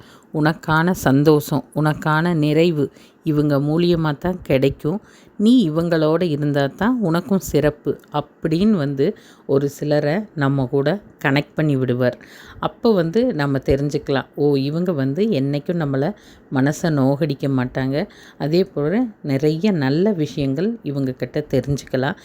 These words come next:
இவங்க வந்து கடவுள் நம்மளுக்காக அனுப்பி வச்ச புது புது உறவுகள் அப்படின்னு மனசார அதை ஏத்துக்கிட்டு, நம்மளோட வாழ்க்கை பயணத்தை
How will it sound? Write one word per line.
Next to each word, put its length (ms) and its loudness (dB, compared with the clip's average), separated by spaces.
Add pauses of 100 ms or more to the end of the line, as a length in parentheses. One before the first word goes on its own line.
(260)
இவங்க 360 2
வந்து 520 -2
கடவுள் 460 -2
நம்மளுக்காக 640 -2
அனுப்பி 460 -4
வச்ச 420 -4 (380)
புது 220 2
புது 380 0
உறவுகள் 540 0 (100)
அப்படின்னு 600 -2 (360)
மனசார 680 0
அதை 420 2
ஏத்துக்கிட்டு, 540 -4 (200)
நம்மளோட 600 0
வாழ்க்கை 400 -2
பயணத்தை 640 -6